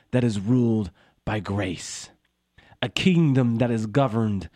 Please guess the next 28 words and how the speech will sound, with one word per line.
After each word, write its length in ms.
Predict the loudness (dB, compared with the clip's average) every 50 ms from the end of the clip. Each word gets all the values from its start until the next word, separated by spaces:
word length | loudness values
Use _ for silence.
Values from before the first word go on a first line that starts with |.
| _ _ _
by 300 | -6 -2 0 0 0 0
divine 680 | -2 -2 -2 -2 0 0 0 0 0 0 -2 -4 -4
sacrificial 680 | -6 -6 -6 -6 -6 -6 -8 -10 -8 -8 -8 -8 -8 -8
love. 540 | -8 -10 -10 -12 -14 -16 -18 -20 -20 -20 _ _ _ _ _ _ _ _ _ _ _ _ _ _
So, 360 | -10 -4 0 2 2 2 0 -4 -10 _ _ _ _ _ _ _ _ -4
as 140 | -2 0
it 40 | 2
relates 340 | 2 4 2 2 0 -2 -4
to 120 | -4 -4 -4
forgiveness, 760 | -4 -4 -4 -2 -2 0 0 -2 -4 -4 -6 -12 -14 -16 -18 _ _ _ _ _ _ _ _ _ _ _
forgiveness 500 | -6 -4 -2 0 0 2 2 2 2 0
is 140 | 0 -2 -2
often 460 | 0 -2 -2 -2 -2 -2 0 2 2 2
misunderstood. 840 | 2 0 0 0 0 0 0 -2 -4 -4 -2 0 0 0 -2 -6 _ _ _ _ _ _ _ _ _ _ _
It, 260 | -4 -2 -2 -2 -2
it 100 | -2 0
does 200 | 0 0 -2 -2
not 260 | -2 -2 -2 -2 -2 0
mean 480 | 0 2 2 2 2 2 2 0 -2
saying 640 | -4 -4 -2 0 2 2 2 2 2 0 0 -2 -2 -2
it's 200 | -2 0 0 0
okay 320 | -2 -2 0 0 0 0 0
to 80 | 0
someone 400 | -2 -2 0 0 2 2 2 0
who 160 | 0 0 0
has 180 | 0 0 0 -2
wounded 520 | -2 0 2 2 4 4 4 2 2 2 2
you. 340 | 2 2 2 2 0 -2